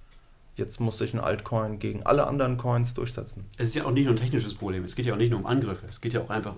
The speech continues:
Speaker 2: um, um den ökologischen, äh, ökolo-, ökonomischen Sinn von sowas. Also was macht ein, ein, ein Geld oder einen Wert,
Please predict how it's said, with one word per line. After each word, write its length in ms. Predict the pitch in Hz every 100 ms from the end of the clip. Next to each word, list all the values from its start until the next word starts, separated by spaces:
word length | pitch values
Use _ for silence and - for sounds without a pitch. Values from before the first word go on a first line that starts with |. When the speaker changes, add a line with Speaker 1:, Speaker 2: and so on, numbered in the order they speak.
| -
Speaker 2:
um, 240 | 107 101 - - - -
um 320 | 107 107 101 - -
den 80 | 113
ökologischen, 640 | 110 113 123 135 123 113
äh, 140 | 113 110
ökolo-, 380 | 117 117 127 - -
ökonomischen 720 | 117 120 107 147 147 139 110
Sinn 260 | 131 - -
von 140 | 90 90
sowas. 380 | 85 85 87
Also 300 | - 95 98 - - -
was 240 | 110 123
macht 420 | 113 120 131 - - - - -
ein, 420 | 110 110 113 110
ein, 260 | 107 107 107
ein 200 | 104 101
Geld 400 | 107 110 160 -
oder 120 | 107
einen 340 | 101 101 101 95
Wert, 380 | 110 143 165